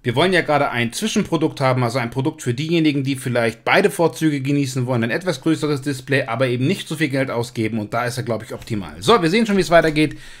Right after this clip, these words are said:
Ledger dot com Start. Was haben wir hier noch drin? Hier unten drin, da ist, glaub ich, jetzt so das Kabel. Gucken wir mal rein. Ja.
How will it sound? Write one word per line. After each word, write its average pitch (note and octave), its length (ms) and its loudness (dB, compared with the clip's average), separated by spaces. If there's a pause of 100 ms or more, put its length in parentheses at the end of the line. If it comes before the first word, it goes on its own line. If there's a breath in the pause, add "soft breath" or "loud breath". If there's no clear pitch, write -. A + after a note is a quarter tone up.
(100)
Ledger F#3+ 300 4
dot E3+ 220 2
com D3 200 2
Start. F#3+ 420 0 (320 loud breath)
Was - 100 -12
haben D#3+ 80 2
wir D#3 60 6
hier D#3 80 6
noch F#3+ 180 0
drin? F#3 300 0
Hier C#3 100 -6
unten C#3 380 -4
drin, C3 500 -6
da B2+ 120 -12
ist, B2 180 -10
glaub A#2 180 -4
ich, A#2 60 -8
jetzt B2+ 160 -6
so B2+ 80 -4
das A2+ 180 -6
Kabel. D#3 560 -2
Gucken C3 260 -8
wir A#2+ 80 -2
mal A2+ 140 -4
rein. C#3+ 380 -8 (340)
Ja. A#2 320 -6